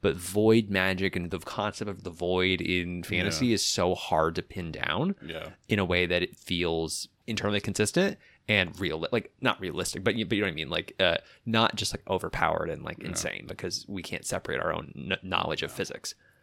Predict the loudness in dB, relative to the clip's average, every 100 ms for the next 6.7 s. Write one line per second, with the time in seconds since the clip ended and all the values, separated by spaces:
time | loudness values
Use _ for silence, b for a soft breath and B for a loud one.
0 | -14 -12 0 2 4 6 6 10 8 8
1 | -2 2 2 2 0 -20 _ _ -4 2
2 | 4 4 0 -2 0 0 -2 _ _ 4
3 | 4 4 2 2 2 -2 -6 -10 _ -10
4 | -10 -10 _ _ -8 4 4 6 4 2
5 | -2 _ _ -12 -2 -2 0 -2 -4 -6
6 | -8 -12 -10 -8 -8 -12 -14